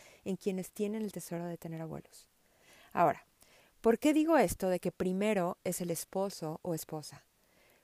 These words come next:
Porque a todos nos pasa que cuando llegan los hijos a nuestra vida, al verlos tan chiquitos, indefensos, tan lindos, pues caemos en eso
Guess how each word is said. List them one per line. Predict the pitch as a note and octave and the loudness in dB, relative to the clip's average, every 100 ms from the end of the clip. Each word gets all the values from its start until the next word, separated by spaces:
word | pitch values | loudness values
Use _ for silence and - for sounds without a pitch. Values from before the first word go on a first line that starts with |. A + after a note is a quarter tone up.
| - | -4
Porque | F#3 - | -2 0
a | - | 2
todos | C4 C#4 D#4 | 2 2 0
nos | C#4+ - | -4 -4
pasa | G3+ F3+ E3 F3 | -4 -2 -8 -10
que | - | -8
cuando | E3+ E3 | -4 -2
llegan | E3+ G3+ A#3+ | -2 -2 -2
los | A3+ - | -4 -6
hijos | G3 F#3 E3+ | -10 -8 -6
a | |
nuestra | D#3+ - E3 | -6 -4 -2
vida, | E3+ D#3+ E3+ - - - | -2 -4 -8 -12 -20 -8
al | A3+ A3 | -2 0
verlos | A3 A#3 - | 0 -2 -4
tan | A#3 | -4
chiquitos, | B3 - F#3 - F3+ F3+ F#3+ | -4 -6 -8 -4 -4 -4 -4
indefensos, | F#3+ G#3 - E3+ E3 E3+ E3+ E3 | -4 -4 -2 -4 -4 -6 -6 -4
tan | A3 G#3+ | -4 -2
lindos, | E3+ D#3+ D3+ F3+ | -2 -4 -8 -8
pues | - F#3+ - _ - | -6 -6 -8 _ -2
caemos | G3+ G#3 A#3 A#3 | 0 0 -2 -4
en | G3+ | -4
eso | F#3+ - G3 | -6 -6 -8